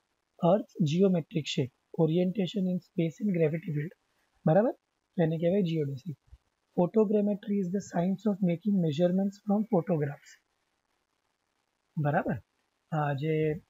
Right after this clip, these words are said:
સેટેલાઇટ છે આપણા, તેને કોઈ ઉપરથી photograph લીધો, એનાથી એનું actual size કેટલી હશે, તેનું આ લોકો study કરે, બરાબર? તો આટલી તમારે, અ, વાતો યાદ રાખવાની હતી, બરાબર? આટલા topic આપણે cover કર્યા,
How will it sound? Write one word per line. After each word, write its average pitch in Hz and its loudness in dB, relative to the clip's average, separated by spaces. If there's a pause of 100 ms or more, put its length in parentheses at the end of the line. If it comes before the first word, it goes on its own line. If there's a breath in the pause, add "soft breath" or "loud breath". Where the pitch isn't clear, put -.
(1500)
સેટેલાઇટ 190 2
છે - -4
આપણા, 151 0
તેને 151 -4
કોઈ 170 0
ઉપરથી 165 0
photograph 175 0
લીધો, 175 -2
એનાથી 170 -2
એનું 196 0
actual 220 2
size 196 0 (100)
કેટલી 214 0
હશે, 175 0 (720)
તેનું 180 0 (180)
આ 175 0
લોકો 160 0
study 151 -6 (520)
કરે, 127 0 (360)
બરાબર? 170 0 (400)
તો - 0
આટલી 170 -2
તમારે, 175 0 (260)
અ, 170 -4
વાતો 156 0
યાદ 156 2
રાખવાની 165 0
હતી, 160 -4
બરાબર? 160 -2
આટલા 165 2
topic 160 -2
આપણે 165 0
cover 175 2
કર્યા, 170 -2